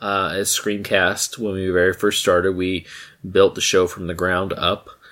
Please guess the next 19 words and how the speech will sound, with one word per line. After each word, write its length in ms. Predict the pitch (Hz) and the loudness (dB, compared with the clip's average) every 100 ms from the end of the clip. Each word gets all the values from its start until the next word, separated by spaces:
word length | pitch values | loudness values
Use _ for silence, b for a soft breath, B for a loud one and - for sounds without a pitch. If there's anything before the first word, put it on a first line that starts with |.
| B B - | B B -4
Um, 380 | 90 90 90 87 | 2 2 2 0
and 220 | 98 95 | -4 0
then 260 | 92 92 101 | 0 0 0
one 160 | 120 | 0
of 120 | 113 | 2
us 300 | 107 110 - | 2 2 -2
dot 260 | - 92 95 | 0 0 0
net 360 | 98 110 - 101 | 0 0 0 -6
was, 640 | 92 92 87 87 90 - | -4 -2 -2 -2 -4 -2
uh, 160 | 85 82 | -4 -8
kind 340 | - 113 107 | -6 -4 -4
enough 420 | 101 101 107 - | -4 -4 -4 -8
to 120 | - 92 | -8 -4
let 220 | 90 95 | 0 -2
us 180 | 95 - | -4 -6
into 440 | 101 95 92 - | -6 -6 -8 -4
their 240 | 104 127 | 4 4
home. 400 | 120 104 104 123 135 B B B B - | 4 -2 -4 -6 -12 B B B B -4
Um, 420 | 85 85 87 | -2 -2 -4